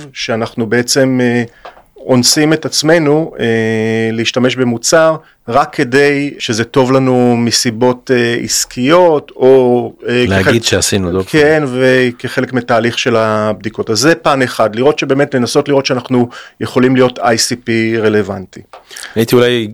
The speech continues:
Speaker 2: מוסיף לזה, הדוג פודינג בעיניי זה כשהארגון שמפתח את זה משתמש בזה.
Speaker 1: נכון.
Speaker 2: לאו דווקא החברה העסקית ש-, בסוף אתם לא פיתחתם את סטאר אופיס,
Speaker 1: נכון.
Speaker 2: ולא היה לכם שום
Speaker 1: נכון.
Speaker 2: השפעה עליו, אז לפחות הקור של דוג פודינג, זה אומר, מי שמפתח את זה הוא היוזר.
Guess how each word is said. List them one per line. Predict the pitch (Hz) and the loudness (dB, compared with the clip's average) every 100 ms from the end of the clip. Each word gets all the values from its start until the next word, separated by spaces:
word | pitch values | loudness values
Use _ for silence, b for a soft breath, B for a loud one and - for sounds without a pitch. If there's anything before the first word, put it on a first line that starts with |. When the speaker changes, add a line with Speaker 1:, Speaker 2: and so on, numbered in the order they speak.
| - | -12
Speaker 2:
מוסיף | 113 95 131 131 | -10 -6 -4 -2
לזה, | 170 170 185 - _ _ - | 0 2 0 -2 _ _ -8
הדוג | 104 127 | -2 -2
פודינג | - 120 110 | 0 0 2
בעיניי | 98 95 104 | 2 2 2
זה | 101 95 | 0 -2
כשהארגון | - 90 82 82 95 107 | -2 0 0 0 -4 -4
שמפתח | 95 82 - - 127 - | -4 -6 -6 -2 0 -2
את | |
זה | 78 | -6
משתמש | 71 - 71 - | -8 -10 -10 -12
בזה. | 69 - - | -16 -16 -6
Speaker 1:
נכון. | 120 113 - - | -4 -4 -8 -6
Speaker 2:
לאו | 92 113 | 0 0
דווקא | 117 - - | 0 -2 0
החברה | 98 87 87 98 85 98 | 0 -2 -4 -4 -2 -2
העסקית | 101 90 - - 95 - | -2 -4 -6 -4 -6 -4
ש-, | - 87 82 78 B B B B _ | -2 0 2 0 B B B B _
בסוף | - 143 120 | -2 0 0
אתם | - 120 | -2 0
לא | 117 | 0
פיתחתם | 113 107 98 - 80 | 0 -2 -4 -4 -6
את | - | -4
סטאר | - 76 | -4 -4
אופיס, | 80 - 123 156 143 | -4 -2 -2 0 0
Speaker 1:
נכון. | - - 107 | 0 2 2
Speaker 2:
ולא | 85 98 101 95 | 2 2 4 2
היה | 95 | 2
לכם | 92 92 | -2 -4
שום | - | -2
Speaker 1:
נכון. | 107 120 | 0 0
Speaker 2:
השפעה | 92 90 | 0 0
עליו, | 104 143 139 B B B B - | 0 -2 -6 B B B B -4
אז | 87 85 85 - _ _ _ _ _ _ _ 85 | -2 -2 -6 -12 _ _ _ _ _ _ _ -12
לפחות | 80 - - 131 | -8 -4 -2 0
הקור | 104 - 135 117 | -2 0 2 0
של | - | -2
דוג | 95 113 123 | 0 0 0
פודינג, | 131 135 117 | 0 0 2
זה | 98 | 2
אומר, | 107 - | 2 0
מי | 110 | -2
שמפתח | - 131 98 92 - 180 131 | 2 2 2 0 2 2 0
את | 90 | 0
זה | 90 | 0
הוא | 98 92 | 2 2
היוזר. | 82 78 78 | 0 -2 -10